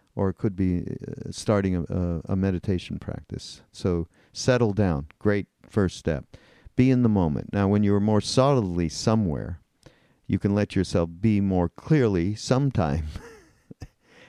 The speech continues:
When your thoughts drift from the past and the future, from memories and regrets and all that stuff, you gent-, you gently bring yourself p-,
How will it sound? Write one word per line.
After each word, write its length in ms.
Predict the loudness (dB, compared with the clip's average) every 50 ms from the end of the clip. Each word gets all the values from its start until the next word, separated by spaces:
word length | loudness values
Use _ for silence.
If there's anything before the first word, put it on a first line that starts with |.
| -10 -4
When 160 | 0 2 2
your 160 | 2 2 0
thoughts 460 | 0 -2 -2 -2 0 0 0 -2 -2 0
drift 240 | 2 2 2 2
from 160 | 2 0 2 2
the 80 | 2
past 360 | 0 0 0 0 0 0 0
and 100 | 0 -2
the 40 | 0
future, 360 | 0 0 0 0 0 -2 -2
from 180 | -2 -2 0 0
memories 400 | 2 2 2 2 2 0 0 0
and 60 | -2
regrets 400 | 0 2 2 2 2 0 -2 -4
and 100 | -4 -2
all 200 | 0 0 0 0
that 200 | 0 -2 -2 -4
stuff, 380 | -4 -2 0 0 0 0 0 -2
you 100 | -2 0
gent-, 340 | 2 0 0 0 0 -4 -4
you 400 | -6 -6 -6 -4 -2 0 0 0
gently 500 | 0 0 0 0 -2 -2 -4 -4 -4 -2
bring 260 | -2 -2 -2 0 -2
yourself 360 | -2 -4 -4 -6 -8 -6 -8
p-, 120 | -10 -12